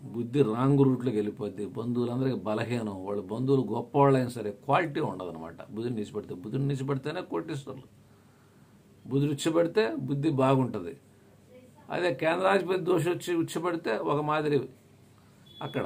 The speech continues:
అక్కడ ఉన్న సిచ్యువేషన్స్ బట్టి పాపగ్రహాలతో కలిస్తే పాపులు, పాపగ్రహాలతో కలిస్తే పాప అన్నారు బుధుడిని,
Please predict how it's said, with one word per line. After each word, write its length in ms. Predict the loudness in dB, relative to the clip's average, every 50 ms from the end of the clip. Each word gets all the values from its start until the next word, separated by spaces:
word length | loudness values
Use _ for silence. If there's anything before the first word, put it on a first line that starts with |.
| -4 -6 -8
అక్కడ 160 | -8 -8 -6
ఉన్న 140 | -6 -6 -6
సిచ్యువేషన్స్ 680 | -6 -8 -10 -10 -4 -2 0 0 0 -2 -2 -4 -4
బట్టి 260 | -4 -4 -4 -6 -6 -6
పాపగ్రహాలతో 760 | -2 0 0 0 0 -2 -4 -2 0 2 2 0 0 -2
కలిస్తే 320 | -2 0 0 0 0 -2 -4
పాపులు, 500 | 0 2 2 2 2 2 -2 -4 -4 -4
పాపగ్రహాలతో 800 | -2 2 2 2 4 2 0 -4 -2 0 0 2 0 0 0 -2
కలిస్తే 260 | -2 -2 -2 -4 -6
పాప 360 | -4 2 2 2 4 4 0
అన్నారు 220 | -2 0 0 0 0
బుధుడిని, 420 | 0 0 0 0 0 -2 -4